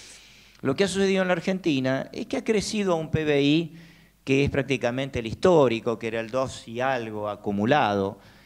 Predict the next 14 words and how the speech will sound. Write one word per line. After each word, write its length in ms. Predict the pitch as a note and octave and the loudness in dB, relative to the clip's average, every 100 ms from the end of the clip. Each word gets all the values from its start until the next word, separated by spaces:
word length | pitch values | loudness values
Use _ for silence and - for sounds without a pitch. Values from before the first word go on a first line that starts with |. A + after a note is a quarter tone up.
| _ | _
Estos 680 | - B2+ - A#2+ A2+ G#2 - | -6 -6 -2 0 0 -4 -10
números 460 | - B2 F3+ D#3+ A#2 | -8 -4 -2 -2 -4
que 80 | A2 | -6
ustedes 460 | G2 A#2+ A2+ G#2 | -8 -6 -6 -8
como 260 | - G2+ G#2 | -8 -6 -6
jóvenes 460 | - C3+ B2+ A2 G#2+ | -4 -2 -2 -2 -2
ven 160 | A2 | -2
recientemente 840 | G#2+ G2+ A#2 B2 C3+ C3 G#2 G2+ G2+ | -4 -8 -8 -6 -6 -4 -6 -8 -10
son 200 | B2 B2+ | -8 -6
bastante 360 | A2+ C3 B2+ | -6 -6 -6
excepcionales 800 | A2+ - - G#2 A#2+ D#3 B2 G2+ | -6 -8 -4 -2 2 4 4 0
para 200 | - G2+ | -2 -2
la 80 | G2+ | -2
Argentina 720 | G2+ B2 B2 C#3+ A2 A2 A2+ | -4 -6 -6 -4 -2 -4 -6